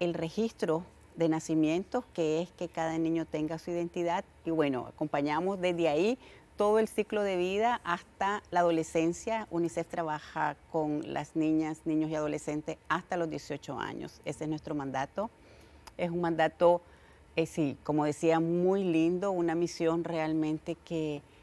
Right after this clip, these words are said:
en la que tenemos la participación de gobiernos, organizaciones de la sociedad civil, organizaciones religiosas. Entonces, un trabajo que se hace en alianzas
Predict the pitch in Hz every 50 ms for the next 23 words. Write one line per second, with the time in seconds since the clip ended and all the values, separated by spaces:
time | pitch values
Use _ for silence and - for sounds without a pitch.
0 | - - - 185 180 180 180 175 - 185 - - 160 165 170 165 175 180 202 202
1 | 190 - 202 185 - 190 170 - 185 - 170 160 - - 175 170 165 170 180 180
2 | 180 180 - - - - - - - - 165 165 170 165 165 160 160 160 156 160
3 | 160 160 165 160 160 160 156 156 160 - - - - - - - 147 156 160 -
4 | 156 151 156 - 156 - - 147 147 147 151 151 156 156 - 160 - - 147 143
5 | 143 143 - - 147 139 143 151 151 147 147 147 151 151 - 156 156 156 151 -
6 | 151 - 160 147 151 156 151 151 147 143 143 - - 151 147 139 143 - 147 143
7 | 143 - 139 - 160 156 156 - 165 165 156 151 156 - 180 175 170 - - -
8 | - - - - 180 170 - 180 175 - - 185 - - 175 170 170 165 165 160
9 | 160 160 160 175 175 - 196 185 -